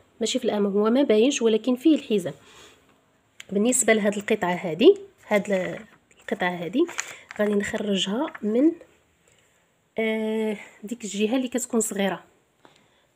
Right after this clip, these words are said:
نفصلها. هنايا كنخرجوا الاكمام، هاد ال-، القطعه اللي كتكون شويه كبيره كنخرجوا منها الكمام، يعني كنسميو ربعه ديال القطع اللي كيعطونا.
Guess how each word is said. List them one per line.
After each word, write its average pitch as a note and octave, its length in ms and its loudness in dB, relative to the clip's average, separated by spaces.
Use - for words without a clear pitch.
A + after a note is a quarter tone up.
نفصلها. G#3 720 -2
هنايا A3 440 4
كنخرجوا A3 460 2
الاكمام، G3+ 400 2
هاد F#3+ 160 2
ال-، F#3+ 100 6
القطعه F#3+ 480 4
اللي A#3 120 6
كتكون A3+ 300 0
شويه G3+ 260 0
كبيره G3+ 340 2
كنخرجوا G#3 520 2
منها A#3 500 6
الكمام، A#3 920 4
يعني G#3+ 320 2
كنسميو A#3 640 4
ربعه G#3+ 200 8
ديال A#3 320 6
القطع G3+ 460 4
اللي A3 120 0
كيعطونا. F#3+ 420 0